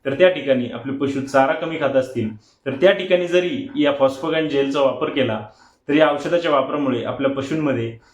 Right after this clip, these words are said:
एनर्जी येईल, त्यांना चारा खाण्यासाठी मदत होईल, सोबतच त्यांच्या शरीरामध्ये जी काही डेफिशियन्सी आहे, ती भरून काढण्यासाठी देखील या फॉस्फोकाइन जेलमुळे आपल्याला फायदा होईल.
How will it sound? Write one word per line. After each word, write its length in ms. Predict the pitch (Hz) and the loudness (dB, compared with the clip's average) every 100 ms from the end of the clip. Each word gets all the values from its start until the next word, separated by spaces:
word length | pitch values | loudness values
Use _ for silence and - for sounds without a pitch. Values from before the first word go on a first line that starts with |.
| _ - | _ -2
एनर्जी 500 | 127 143 147 156 151 | 0 0 -2 0 0
येईल, 400 | 139 135 - - | 0 -2 -6 -14
त्यांना 380 | _ - 123 127 | _ -6 -2 0
चारा 300 | 135 135 165 | 2 2 2
खाण्यासाठी 400 | 151 151 151 147 | -2 -4 -4 -2
मदत 340 | 139 135 143 127 | 0 0 -2 0
होईल, 360 | 120 113 - | -2 -2 -10
सोबतच 640 | - 175 170 170 131 123 - | 0 0 2 0 -2 -4 -4
त्यांच्या 260 | 131 139 | -2 -2
शरीरामध्ये 460 | 139 135 151 131 113 | 2 2 2 -4 -6
जी 340 | 107 - 123 | -6 -6 -4
काही 200 | 123 135 | -2 -2
डेफिशियन्सी 600 | 127 131 151 156 151 151 156 | 0 -4 -4 -2 -2 0 -2
आहे, 200 | 123 107 107 _ _ - | -2 -6 -10 _ _ 0
ती 100 | 220 | 2
भरून 280 | 175 175 185 | 4 4 4
काढण्यासाठी 540 | 185 175 175 175 165 | 0 2 0 -2 -2
देखील 480 | 160 165 143 127 - | -2 -2 -2 -4 0
या 100 | 143 139 | -2 2
फॉस्फोकाइन 480 | 131 - 135 139 135 | 2 2 -2 0 0
जेलमुळे 360 | 131 123 123 123 | 0 -2 0 -2
आपल्याला 360 | 113 123 165 - - | 0 0 0 -4 0
फायदा 220 | 123 120 | 0 0
होईल. 380 | 107 107 104 - | -2 -4 -8 -16